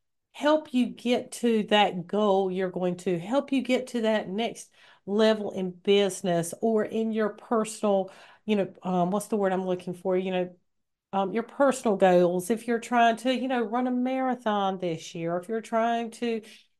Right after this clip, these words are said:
get in better shape, or if you're trying to learn a new skill or,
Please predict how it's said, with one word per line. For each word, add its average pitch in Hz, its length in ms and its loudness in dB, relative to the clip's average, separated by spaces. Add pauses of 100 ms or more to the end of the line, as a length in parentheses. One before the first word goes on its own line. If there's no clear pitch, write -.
(160)
get 214 200 2
in 226 200 -2
better 233 280 -2
shape, 226 600 0
or 202 140 2
if 208 120 -6
you're 214 100 -4
trying 233 520 2
to 240 240 -2
learn 226 280 0
a 233 100 2
new 233 200 -2
skill 220 720 2
or, 202 440 0